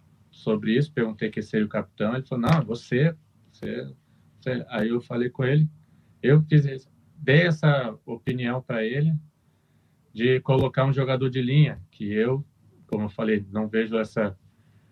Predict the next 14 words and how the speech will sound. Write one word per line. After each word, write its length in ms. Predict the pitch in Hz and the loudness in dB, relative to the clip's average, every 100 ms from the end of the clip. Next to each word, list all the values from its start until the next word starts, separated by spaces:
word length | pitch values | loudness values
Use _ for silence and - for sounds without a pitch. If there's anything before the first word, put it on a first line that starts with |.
| _ _ _ _ _ _ _ _ | _ _ _ _ _ _ _ _
essa 260 | 107 98 117 | -6 -4 -2
necessidade 840 | 117 120 120 120 107 127 156 151 | -2 -2 -2 -2 2 4 8 6
de 180 | 120 107 | 4 -4
ter 200 | - 113 | -2 -2
uma 180 | 110 98 | -2 -4
faixa 240 | 110 - | -6 -6
de 80 | - | -6
capitão 480 | 107 - - 135 156 | -8 -6 -2 0 0
pra 100 | 127 | -2
poder 280 | 110 107 | -6 -4
exercer 440 | 104 101 95 - 117 | -6 -6 -8 -8 -6
uma 140 | 113 | -6
liderança. 680 | 101 98 101 104 139 156 113 | -6 -6 -4 0 2 0 -2
Eu 220 | 110 | -8